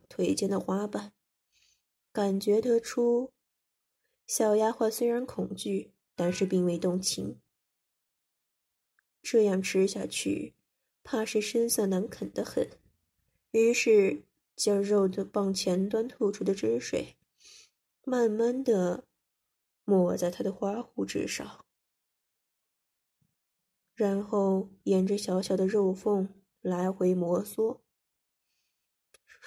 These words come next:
“不要，哥哥救我！弟弟救我！女儿要死了！”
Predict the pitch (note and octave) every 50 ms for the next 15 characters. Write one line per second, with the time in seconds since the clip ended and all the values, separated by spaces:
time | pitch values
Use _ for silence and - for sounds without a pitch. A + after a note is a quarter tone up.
0 | - _ _ _ _ _ _ _ _ _ - - - - - _ _ _ _ -
1 | _ - G4 G4 - - - - - - - - - G#5+ A5 A5 - - - -
2 | _ _ _ _ _ - - C5 A#4+ A4+ A#4 A#4+ A#4 A#4+ - - A#4+ G4+ F4+ E4
3 | D#4+ - D3 - - - F4 - - - - - - _ _ _ - - - -
4 | - - _ - - - - G4+ G#4 - - - _ _ _ - - - - -
5 | - _ _ _ _ _ _ - - D4+ C#4 C4+ C#4 C#4+ D4+ C#4+ - - - -
6 | - D4 C4+ - D4 C4 A3+ C#3 G#2 A2+ - - - G#4 - G#4 G#4 - - _
7 | - - - - - - - - - - - G4 G4 - - - - _ _ _
8 | _ - - - - - - - - - _ _ _ _ - A4 F4+ D#4 D4+ D#4
9 | D4+ E4 F4 E4+ E4+ F4+ A4 - - - - - - - - - - G#3 F#3 -
10 | - -